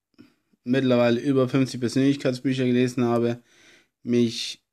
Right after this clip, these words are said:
persönlich auch extrem weiterentwickelt habe und ja, nach dem Verlust mein, meiner Ex-Freundinnen, oder sie sind aus meinem Leben geschieden, sag ich mal so,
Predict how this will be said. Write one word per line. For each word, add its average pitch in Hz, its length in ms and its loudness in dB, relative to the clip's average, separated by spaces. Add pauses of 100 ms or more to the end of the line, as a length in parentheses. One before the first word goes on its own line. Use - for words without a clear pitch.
(100)
persönlich 123 500 0
auch 117 180 -6
extrem 139 640 2
weiterentwickelt 127 760 2
habe 123 420 0 (960)
und 113 1200 -2 (240)
ja, 104 320 -8
nach 113 200 -4
dem 120 180 -2
Verlust 123 460 -2
mein, 113 680 0 (160)
meiner 107 1120 -10
Ex-Freundinnen, 143 1300 0
oder 101 360 -14
sie 110 260 -10
sind 113 180 -2
aus 101 220 -10
meinem 104 180 -6
Leben 120 220 0
geschieden, 127 340 0
sag 123 160 0
ich 123 80 -2
mal 120 140 0
so, 127 280 -4